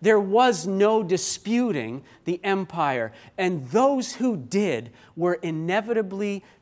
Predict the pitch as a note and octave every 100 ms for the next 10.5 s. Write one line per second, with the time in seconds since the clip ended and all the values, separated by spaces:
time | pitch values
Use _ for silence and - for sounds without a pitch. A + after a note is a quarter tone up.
0 | _ C3 A#2 C#3 F3+ G3+ G#3 - - _
1 | E3 E3 D#3 D3 D3 F3 D3+ - F3+ F3
2 | E3 C#3+ - E3+ D#3+ F#3 G#3+ A3+ A3 G#3+
3 | - G3 E3+ - G#2+ G#2+ _ _ - C3+
4 | A#2 C#3+ D#3 E3 D3 B2 D3 G3+ G#3+ A3
5 | G#3+ - G3+ F3 F3 F3 D#3+ D#3+ D3 C#3
6 | C3 C#3+ B2 A#2 A2 - - C#3+ C3 B2+
7 | - F#3 F#3+ F#3+ F3 E3 C3+ F#2 - _
8 | _ _ B2+ A#2+ A#2 B2+ C3+ E3+ G#3 G#3
9 | F3+ - C#3+ D3 E3 D#3+ D3+ - - -
10 | D3 C#3 A2 G#2+ -